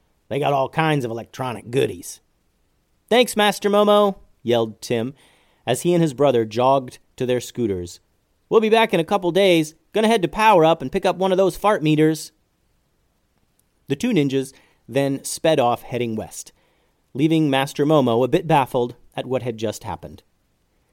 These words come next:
Tim and Ray had been through Power Up before. They rolled into town and headed to the laboratory of Victor,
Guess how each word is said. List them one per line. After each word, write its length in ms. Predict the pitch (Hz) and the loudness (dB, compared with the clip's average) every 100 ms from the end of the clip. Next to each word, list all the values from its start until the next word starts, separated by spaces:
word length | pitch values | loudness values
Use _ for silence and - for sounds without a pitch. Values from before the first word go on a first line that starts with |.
| _ _ _ _ _ _ _ _ _ _ _ _ _ | _ _ _ _ _ _ _ _ _ _ _ _ _
Tim 260 | - 254 233 | -4 -2 0
and 220 | 165 151 135 | 0 2 4
Ray 400 | 135 117 127 - _ _ | 4 4 0 -8 _ _
had 160 | 147 131 | -6 -2
been 200 | 180 165 | -2 -2
through 220 | 143 117 | -4 -4
Power 340 | - 120 107 | -2 -2 -2
Up 160 | 98 - | -4 -8
before. 500 | 113 - 139 110 - - - _ _ _ _ - | -12 -4 -2 -2 -8 -20 -20 _ _ _ _ -6
They 120 | 139 | -2
rolled 260 | 131 147 156 | 0 2 2
into 200 | 160 175 | -2 -4
town 400 | 147 123 120 123 - _ | -4 -4 -4 -8 -16 _
and 160 | - 127 | -10 -8
headed 300 | 120 165 131 | -2 -2 -2
to 80 | 156 | -2
the 100 | 131 | 0
laboratory 720 | 139 147 127 113 - 104 110 - | 2 0 0 -6 -4 -2 -2 -4
of 140 | 123 | -6
Victor, 460 | 120 151 156 107 | -2 -4 -4 -16